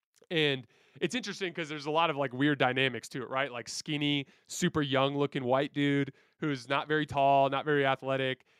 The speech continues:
and, you know, all of these super talented offensive players that are just trying to mix him up and attack him, right? And everyone, eyes light up when they see him 'cause they think it's an easy opportunity to score. But the dirty little secret is, is Austin Reaves is actually a very, very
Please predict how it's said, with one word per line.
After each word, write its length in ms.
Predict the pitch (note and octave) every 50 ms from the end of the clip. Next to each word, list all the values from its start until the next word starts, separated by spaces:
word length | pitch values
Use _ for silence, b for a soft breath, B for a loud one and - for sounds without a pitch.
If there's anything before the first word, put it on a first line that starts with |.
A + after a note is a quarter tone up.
| b b b -
and, 480 | C#3+ C#3 C#3 C3 C3 B2+ B2 B2 B2 A#2+
you 100 | C3+ D3
know, 100 | C#3+ C3+
all 280 | - D3 D3 D3 D3 D3+
of 80 | D3
these 200 | C3 C3+ C3+ B2+
super 300 | - - - D#3+ - D3
talented 420 | - - D3 C#3+ C#3 C3+ C3+ D3 B2+
offensive 420 | B2 C3 C3 - C3+ B2+ - B2+
players 320 | - - C3+ B2+ C3 B2+ A2+
that 120 | B2+ A#2+
are 60 | A#2
just 200 | A#2 A#2+ C3 -
trying 240 | - D#3 C#3 B2 A#2+ A#2
to 60 | A#2
mix 300 | B2 B2+ B2+ - - -
him 100 | C3 A#2
up 160 | A2 A2 -
and 100 | A#2 A2+
attack 320 | A2+ - G#3 G#3+ A3 - -
him, 140 | G#2 G2+ G2+
right? 240 | A2 C3 D#3+ - - B B B B B B B
And 500 | - D3 D3+ D3 C#3 C3+ C3 C3 A#2+ _ _ _ _ _
everyone, 440 | - E3+ D#3+ F#3+ F3+ E3+ E3 D#3+ D3 B2 - - -
eyes 340 | D3+ D#3+ F#3 F#3 E3+ C3 C3+
light 240 | C#3 C#3+ D3 C#3+
up 160 | D3 E3+ - -
when 100 | C#3 B2+
they 120 | A#2+ A#2+
see 240 | - - A3 A3 F3
him 100 | C3 B2+
'cause 160 | - D3+ A#2
they 100 | B2 A#2+ - _
think 200 | - F#3 E3+ -
it's 180 | D3+ C3+ - -
an 100 | B2+ B2+
easy 320 | C3 C3+ C3+ B2 B2+ B2
opportunity 520 | A#2+ A#2+ - A#2+ - - D3 C3 B2 A2+ A2
to 100 | G#2 G#2+
score. 460 | - - - C4+ B3 D3+ B2 A2 G#2 b b b b b b b b b b
But 140 | G#3+ G#3 G#3
the 80 | G3
dirty 260 | D#3 C#3 C#4 D4+ B3+ G3
little 140 | E3 D3
secret 340 | C#3 - D4+ D4+ - G3 D#3+
is, 140 | D3+ C#3+ C3
is 100 | C#3+ C#3
Austin 300 | F3+ F#3+ - - F3 D3
Reaves 200 | D3 E3 F3 C3+
is 120 | B2+ A#2+ -
actually 440 | - C#3+ D#3 - - - D3 B2 A#2
a 40 | G#2+
very, 460 | G2+ G#2 A#2+ D3+ E3 F3+ E3+ D#3 D3
very 300 | A#2+ C#3 C#3 C3+ B2 A2